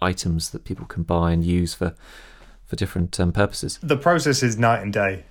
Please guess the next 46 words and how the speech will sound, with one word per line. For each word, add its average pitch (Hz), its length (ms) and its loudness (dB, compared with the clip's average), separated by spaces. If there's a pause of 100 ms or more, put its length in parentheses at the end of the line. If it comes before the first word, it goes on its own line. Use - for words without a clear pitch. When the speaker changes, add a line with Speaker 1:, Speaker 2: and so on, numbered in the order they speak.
Speaker 2:
It, 127 260 0
it's 147 240 2
so 156 180 6
hard. 143 280 6
It's 143 200 2
so 175 220 6
hard 160 180 8
to 139 80 2
draw, 131 680 8
<laughs> - 40 -12
uh, 117 420 4 (640)
draw 131 300 4
differences 131 580 2
because 117 500 0
essentially 127 440 2
there's 113 160 2
no 117 160 6
comparisons. 104 720 0 (480)
Um, 110 360 2
when 123 180 4
we 117 140 2
were 110 60 2
working 110 420 0
before, 117 440 0
it 117 60 -2
was 110 80 -6
essentially 104 600 -4 (400)
sort 127 260 -6
of 117 80 -10
mashing 120 520 2
up 107 260 -4
the, 98 200 -6
these 101 260 -6
peelings, 120 720 2
uh, 101 400 -2
into 104 400 -2
a 110 120 -4
pulp. 135 560 0
We 113 140 0
were 113 100 2
laying 113 300 4
it 110 80 -4
into 107 160 -8
sheets - 500 0
and 104 140 -4
f-, - 140 -12